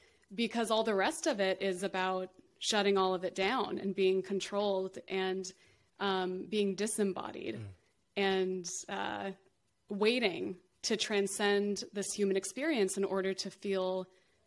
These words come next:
Speaker 1: that sense of ecstasy, peace, and love. So it's, it's my belief that the deeper we go into the body, the higher we can go in consciousness.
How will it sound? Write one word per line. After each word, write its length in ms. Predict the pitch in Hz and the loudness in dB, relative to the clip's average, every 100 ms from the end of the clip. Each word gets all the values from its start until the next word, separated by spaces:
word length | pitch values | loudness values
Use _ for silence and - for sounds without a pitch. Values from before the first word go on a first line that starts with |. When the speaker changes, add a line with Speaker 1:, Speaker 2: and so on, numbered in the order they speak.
| _ _ - | _ _ -4
Speaker 1:
that 280 | 196 190 - | 0 0 0
sense 340 | 202 190 190 | 0 0 0
of 280 | 190 190 180 | -2 -2 -4
ecstasy, 480 | 202 - 202 - 196 | -8 -6 -6 -4 -4
peace, 320 | - 196 - | -4 -6 -4
and 120 | 185 190 | -2 -2
love. 380 | 202 - 196 - _ _ - | -4 -6 -8 -16 _ _ -4
So 160 | 240 226 | 2 4
it's, 180 | 208 | 4
it's 300 | 226 220 208 | 0 0 0
my 160 | 220 220 | 0 0
belief 380 | 208 196 196 - | 2 4 4 4
that 280 | 190 185 - - _ _ _ _ _ _ _ - - _ _ _ _ | 2 2 -2 -20 _ _ _ _ _ _ _ -20 -20 _ _ _ _
the 80 | 214 | -2
deeper 340 | 220 226 233 208 | 2 2 2 2
we 160 | 208 | 2
go 220 | 202 196 | 2 4
into 260 | 196 196 202 | 4 2 0
the 80 | 180 | -2
body, 340 | 190 190 196 | -2 0 0
the 100 | 190 | -2
higher 360 | 190 196 190 185 | -2 -2 0 0
we 120 | 185 | -2
can 200 | - 190 | -2 -4
go 200 | 185 185 | -2 -4
in 100 | 185 | -6
consciousness. 680 | - 202 226 233 285 330 | -6 -8 -6 -6 -6 -6